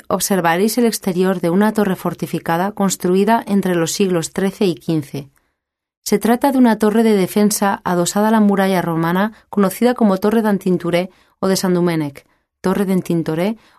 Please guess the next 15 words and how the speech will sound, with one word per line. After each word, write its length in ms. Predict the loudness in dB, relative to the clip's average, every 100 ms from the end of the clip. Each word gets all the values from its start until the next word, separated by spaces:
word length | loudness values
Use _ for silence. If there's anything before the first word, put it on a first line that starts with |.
| -6
o 80 |
de 100 | -2
Santo 280 | -2 -2 0
Domingo. 500 | 0 2 2 -2 -6 _ _ _ _ _ _ _ _ _
Está 360 | -4 0 2 0
hecha 220 | 0 0
con 180 | 0 2
piedra 320 | 4 4 4
y 60 |
argamasa 680 | 2 0 -2 -2 -2 -6 -8
y 100 | -6
su 140 | -4 0
planta 340 | 0 2 0
es 100 | 0
rectangular. 680 | -2 -2 -4 -2 -4 -6